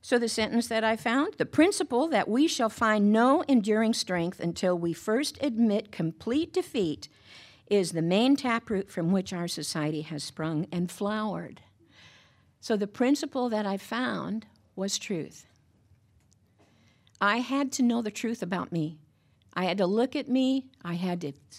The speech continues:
face me. And I had to know the truth. The truth about me is I am an alcoholic, and my life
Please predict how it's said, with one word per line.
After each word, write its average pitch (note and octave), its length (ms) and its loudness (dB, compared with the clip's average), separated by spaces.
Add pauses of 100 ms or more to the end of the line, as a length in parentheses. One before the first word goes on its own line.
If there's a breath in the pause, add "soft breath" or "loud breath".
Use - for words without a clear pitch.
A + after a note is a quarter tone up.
face - 560 2
me. G#3+ 500 4 (460 loud breath)
And E3+ 100 -4
I D#3 80 -2
had G#3 440 -4
to G3+ 100 -2
know F3 380 2
the E3+ 120 -4
truth. D3 560 -6 (680 soft breath)
The F3+ 100 -2
truth C4 360 -2
about G#3 320 0
me E3 400 0
is C#3 260 -6
I F#3+ 260 -2
am F3+ 540 0 (100)
an F#3 140 0
alcoholic, D#3 680 -4 (540 soft breath)
and G#3+ 180 2
my G3+ 220 2
life F#3+ 460 -4